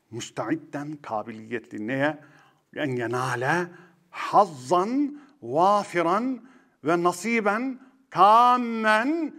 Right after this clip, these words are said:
min kemalatin nubuvveti. O zaman nübüvvetin kemalatından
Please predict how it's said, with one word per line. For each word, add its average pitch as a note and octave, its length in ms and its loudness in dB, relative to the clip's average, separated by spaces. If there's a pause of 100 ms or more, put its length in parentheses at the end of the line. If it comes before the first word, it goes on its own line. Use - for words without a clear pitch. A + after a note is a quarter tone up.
(200)
min G3+ 280 -6
kemalatin A3 960 2
nubuvveti. G#3+ 1120 0 (440)
O G3+ 100 -4
zaman C#3 400 -6
nübüvvetin B2+ 500 -6
kemalatından A#2 1500 -2